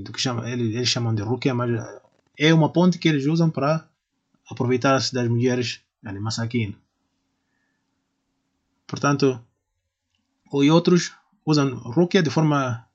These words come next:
ilegal, yani, u-, usam inovações, preces que não foram mencionadas no Alcorão, nem na Sunna, nem foi relatado a partir dos Salaf.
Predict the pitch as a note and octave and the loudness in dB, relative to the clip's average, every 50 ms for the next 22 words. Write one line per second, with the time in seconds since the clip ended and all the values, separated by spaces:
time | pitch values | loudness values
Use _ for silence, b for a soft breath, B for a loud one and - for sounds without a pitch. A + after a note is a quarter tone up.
0 | _ _ - A#2 A#2+ B2+ C#3+ E3+ F3 C#3+ G#2+ G2+ G#2 G2+ - G#2 G#2+ A2 G#2+ A2 | _ _ -6 -4 -4 -2 0 0 0 0 0 -2 -4 -6 -8 -10 -10 -10 -8 -6
1 | A#2 B2+ C3+ C3+ C3+ C#3 C3+ B2+ A#2 A#2+ A#2+ A#2+ A#2 A#2 A2+ - D3 C#3+ C#3 C3 | -4 -4 -2 -2 -2 -2 -2 -2 -4 -4 -4 -2 -2 -2 -2 -2 -2 -2 -4 -4
2 | - - _ _ _ _ _ _ _ - - C#3+ D3 C#3 - - - - C3+ B2+ | -6 -8 _ _ _ _ _ _ _ -4 -2 0 0 0 -2 -4 -4 -6 -6 -6
3 | A#2+ A#2+ C#3 C3+ C3+ B2+ B2+ B2 A#2+ A#2 B2 A#2+ A#2 - A#2+ C3 C3 B2 B2 A#2+ | -4 -2 -2 -2 -2 -4 -6 -6 -6 -6 -4 -2 -2 -2 -2 -4 -4 -2 -2 0
4 | A#2 A#2+ A#2 A#2 - B2 B2+ B2 A#2+ A#2+ A#2+ A#2+ A#2 A2+ A2+ - - C#3+ D3 D3 | 0 -2 -2 -4 -6 -8 -8 -6 -6 -6 -4 -4 -2 -2 -2 -2 -2 -2 -2 -4
5 | C#3+ C#3+ C#3 B2+ A#2+ C3+ C3 B2+ - C3 C3 B2+ A#2 A#2 A#2 A2+ B2 A#2+ A2+ A2+ | -4 -4 -6 -10 -10 -10 -10 -8 -6 -6 -6 -4 -4 -4 -6 -6 -6 -10 -12 -12
6 | A2+ - - - B2 A2+ A2 A2+ A2+ - - C#3+ C#3+ C#3+ C#3 | -14 -16 -14 -12 -12 -10 -8 -4 -4 -4 -2 0 -2 -2 -2